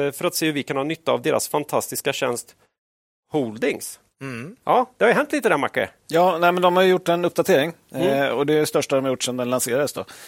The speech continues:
Speaker 3: Eh, och, och de har ju flyttat över innehåll och skrivit massa kod i bakgrunden.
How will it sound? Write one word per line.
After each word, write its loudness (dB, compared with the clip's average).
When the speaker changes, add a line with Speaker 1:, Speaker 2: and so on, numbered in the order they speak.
Speaker 3:
Eh, -4
och, -8
och -6
de 0
har 4
ju 4
flyttat -4
över 4
innehåll 2
och -4
skrivit -4
massa -4
kod -4
i -2
bakgrunden. -2